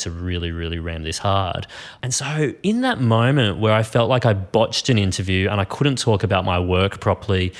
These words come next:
and then I realised, "Oh, you should have seen that coming," I really did think to myself,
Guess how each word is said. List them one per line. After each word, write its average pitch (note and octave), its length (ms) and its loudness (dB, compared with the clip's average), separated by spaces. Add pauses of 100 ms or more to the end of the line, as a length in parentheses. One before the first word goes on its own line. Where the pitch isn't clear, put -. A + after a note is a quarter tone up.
(280)
and G2+ 140 0
then A#2 140 4
I A#2 80 4
realised, G#2+ 500 2
"Oh, - 80 -8
you - 120 -10
should - 280 0
have D3 100 -2
seen A#2+ 220 2
that G#2 160 -2
coming," G#2 580 0 (480)
I B2+ 100 4
really C3+ 480 4
did G#2+ 300 0
think A2+ 240 -2
to B2+ 120 -2
myself, G#2+ 360 -2